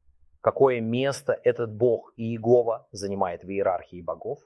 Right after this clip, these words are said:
Почему никто до сих пор не представил его фараону?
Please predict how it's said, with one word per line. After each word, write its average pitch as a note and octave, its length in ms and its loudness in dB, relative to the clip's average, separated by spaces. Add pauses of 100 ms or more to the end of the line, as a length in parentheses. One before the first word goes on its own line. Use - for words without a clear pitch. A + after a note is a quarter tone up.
(560)
Почему C3 400 0
никто C#3 300 -2
до B2+ 120 -2
сих B2+ 240 -6
пор C#3 160 4
не C#3 140 -8
представил D#3 580 2
его D#3 260 -2
фараону? A#3 680 2